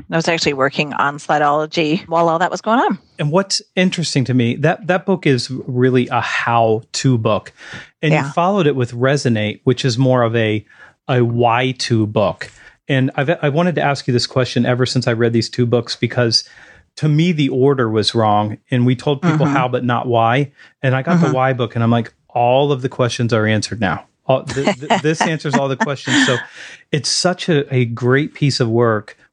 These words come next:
Speaker 2: What do you think about the order you published those in?
Speaker 1: Yeah, I love that you asked this, 'cause I'm, I'm, everything I'm doing is in reverse order.
Speaker 2: Yeah.
Speaker 1: So, like, you do your slides, oh, but you don't really need slides unless you do your content.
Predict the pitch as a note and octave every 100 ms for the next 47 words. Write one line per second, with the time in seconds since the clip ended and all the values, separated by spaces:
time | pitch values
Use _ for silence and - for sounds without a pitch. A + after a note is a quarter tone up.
0 | - D3+ G3 F#3+ F#3+ C#3 B2+ A#2+ B2+ B2
1 | A#2+ A#2 A2 G#2 A2 A2+ G#2+ - G#2+ -
2 | G#2 A2+ - - F3 D#3+ D#3 G#3 G3+ G3
3 | F3+ F3+ D#3+ E3 E3+ A2 E3+ - D#3 -
4 | F3+ E3+ F3 - F3 D#3 F#3 G#3+ G3 E3
5 | E3 E3 D#3 D#3 D3 C#3+ - D3 C#3+ -
6 | C#3+ C3+ C3+ F#2+ F#2 C#3 D3 B2+ D#3 D3
7 | D3 - C3+ E3+ E3 - - - - -
8 | G3 A3 G3+ F3+ D#3+ D#3 D#3 C#3+ E3+ E3+
9 | G3 B3+ D3+ D#3 A3 F#3 D#3 C#3+ D#3 D3+
10 | D3 C#3+ C#3 - D#3+ D3+ - A#2+ C3+